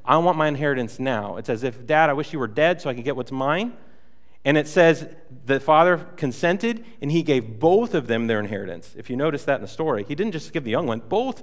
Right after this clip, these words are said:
the older and the younger got their inheritance at the same time. The older one, le-, or the younger one leaves, goes out and parties, goes to Vegas, spends every dime on prostitutes, on partying, on gambling, on everything, and loses every single thing he has. The older son stays, works,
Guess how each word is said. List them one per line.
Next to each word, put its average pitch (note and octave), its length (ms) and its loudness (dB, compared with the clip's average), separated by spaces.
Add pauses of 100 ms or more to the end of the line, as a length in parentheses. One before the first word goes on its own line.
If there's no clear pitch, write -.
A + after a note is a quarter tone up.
(260)
the A#2 120 -6 (100)
older F#3 280 2
and D3+ 200 -2
the C#3 40 -2
younger C3+ 320 -2
got A2 160 -2
their B2+ 100 -2
inheritance C3+ 380 -6
at - 80 -18
the - 60 -18
same A#2 180 -10
time. - 240 -14 (640)
The C3+ 80 0
older G3 240 6
one, G#3+ 380 6
le-, F#3 420 0
or C#3+ 80 4
the C#3+ 80 -2
younger F#3+ 220 4
one C#3+ 180 2
leaves, A3+ 400 0
goes D3+ 240 -2
out D3 140 4
and B2 100 -2
parties, G#3+ 460 2
goes C#3 200 -2
to A2+ 120 -4
Vegas, G#3 440 2
spends C3+ 360 -4
every A#2+ 160 -2
dime F#3+ 360 0
on A2 120 -2
prostitutes, G3 640 -2
on A2 140 -4
partying, F#3+ 440 0
on A2 100 -6
gambling, G3 480 -2 (260)
on C3+ 100 0
everything, F3 380 2
and C#3+ 120 0
loses C3 380 -2
every F3+ 320 2
single E3 320 -2
thing D#3+ 180 -6
he C3+ 120 -4
has. A#2+ 420 -6 (300)
The C#3 80 0
older F3+ 240 4
son F#3+ 260 2
stays, F#3+ 560 2
works, E3+ 560 -2